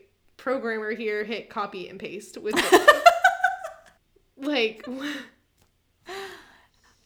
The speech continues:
Speaker 2: Oh
Speaker 1: Right.
Speaker 2: my God. That's so accurate.
Speaker 1: Right.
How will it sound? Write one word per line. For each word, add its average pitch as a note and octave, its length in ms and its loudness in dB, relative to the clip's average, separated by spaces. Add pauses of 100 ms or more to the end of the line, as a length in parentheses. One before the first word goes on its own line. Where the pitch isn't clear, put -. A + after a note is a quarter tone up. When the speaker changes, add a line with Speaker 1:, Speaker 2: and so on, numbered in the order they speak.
Speaker 2:
Oh A3 460 -2
Speaker 1:
Right. - 160 -12
Speaker 2:
my G3 280 -2
God. F3+ 560 -6
That's G3 240 -12
so - 240 -12
accurate. - 600 -12 (800)
Speaker 1:
Right. A3 420 -8